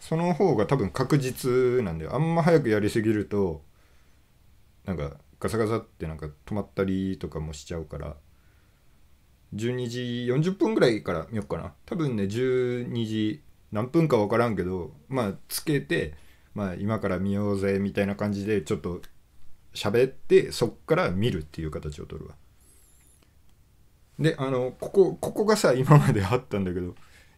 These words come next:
今ないじゃん、クリアファイルで。これで、あの、合わせられたかどうかだけちょっと教えてください。一応、ここのタイマーと、アベマティービーの、あの、秒数、分数は、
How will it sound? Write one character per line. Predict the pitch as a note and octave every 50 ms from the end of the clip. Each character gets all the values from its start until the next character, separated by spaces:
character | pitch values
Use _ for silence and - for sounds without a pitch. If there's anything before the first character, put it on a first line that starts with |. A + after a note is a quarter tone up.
| - -
今 | D3+ D#3+ B2+
な | G#2+ A2+ C#3+ F#3
い | D#3 G#2+
じ | G2 F#2
ゃ | D#2
ん、 | D2
ク | - A#2
リ | A2 G2+
ア | F#2+
フ | G#2+
ァ | G2
イ | F2
ル | D#2
で。 | D2 - - - - - - - - _ - - - _ - - - - - _ _ -
こ | - D3
れ | E3 F3 E3
で、 | F3 E3+ D#3+ D3 -
あ | C3
の、 | B2+ B2 B2 A2+ -
合 | B2+ C#3
わ | D#3+ D#3+
せ | - E3 E3
ら | E3 E3 E3
れ | D#3+ G#3 G3
た | - A#2+ G#2
か | - G2+ F#2+
ど | F2+ B2 C3
う | C3
か | C#3+ B2+
だ | B2+ A#2+
け | - - F#2 -
ち | - -
ょ |
っ | - - -
と | F#2+ F2 D#2 - -
教 | A2+ - - A2+
え | G2+
て | - G2
く | F#2 F#2+
だ | F#2 F#2 -
さ | -
い。 | - -
一 | D#3+ D#3 - - -
応、 | - B3 A3
こ | - - F#3+
こ | G3+ G#3+
の | G3+ G3
タ | G3 A3+ G#3+
イ | G3 E3
マ | C#3 A2+ A2+ A2
ー | -
と、 | - G3 G3 C#3+ E2+ D2 - - - - - - - - - - - - _ - - -
ア | - B2+
ベ | D3 D#3
マ | D#3 D3+ D3+
テ | D3 D#3
ィ | D3+ D3+ D3
ー |
ビ | C#3+ D3+ D3+
ー | B2
の、 | G2+ F#2+ F2+ F2 F2 - _
あ | - G#2 G2+ G2+
の、 | G2 F#2+ F#2 F#2 F#2+ - -
秒 | A2 G#2 B2 C3+ C#3+ C#3 C3+
数、 | C#3 - C3 B2 G2+ F2+ E2+
分 | - A#2 A2+ A#2 G#2
数 | - - B2+
は、 | A2+ G2+ F2+ E2 E2+ E2+ D#2+ D2+